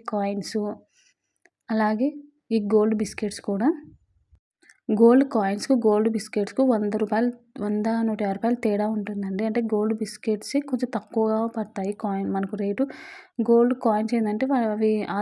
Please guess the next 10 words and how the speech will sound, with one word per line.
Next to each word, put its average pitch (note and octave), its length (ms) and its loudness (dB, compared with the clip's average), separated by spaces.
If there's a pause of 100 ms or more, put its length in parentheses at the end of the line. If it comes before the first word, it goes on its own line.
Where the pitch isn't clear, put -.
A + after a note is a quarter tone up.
షేప్‌లో A3+ 500 2
చేసినందుకు A3 760 2
మేకింగ్ A3+ 420 4
ఛార్జెస్ G#3+ 380 -2
లాగా A3 180 0
వన్ A3+ 180 0
ఫిఫ్టీ G#3+ 340 -4
ఎక్స్ట్రా G#3 340 -2
తీసుకుంటారు. G#3 760 -2 (1000)
మీకు A#3 280 4